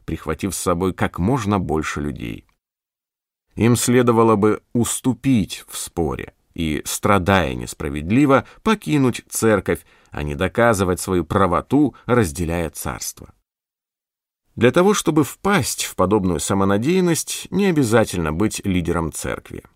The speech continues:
Мы должны помнить, наше призвание, возможности и способности принадлежат Богу. Мы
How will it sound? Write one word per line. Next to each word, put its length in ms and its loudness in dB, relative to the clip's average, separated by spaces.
Мы 240 2
должны 380 4
помнить, 500 -8
наше 340 0
призвание, 760 -6
возможности 880 0
и 180 0
способности 960 0
принадлежат 1000 2
Богу. 580 -2
Мы 440 -2